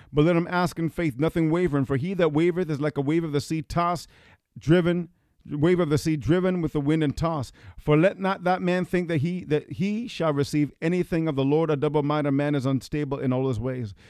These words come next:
Of course, in the context is, is, reco-, is, is in the context of one asking for wisdom, but it's also,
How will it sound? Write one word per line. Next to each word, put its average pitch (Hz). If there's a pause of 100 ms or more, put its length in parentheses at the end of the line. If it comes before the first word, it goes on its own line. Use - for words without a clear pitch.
(120)
Of -
course, 165
in 139
the 139
context 156
is, 131
is, 135
reco-, 123
is, 139 (380)
is 143 (300)
in 147
the 143
context 160
of 143
one 147
asking 151
for 135
wisdom, 143 (260)
but 156
it's 165
also, 175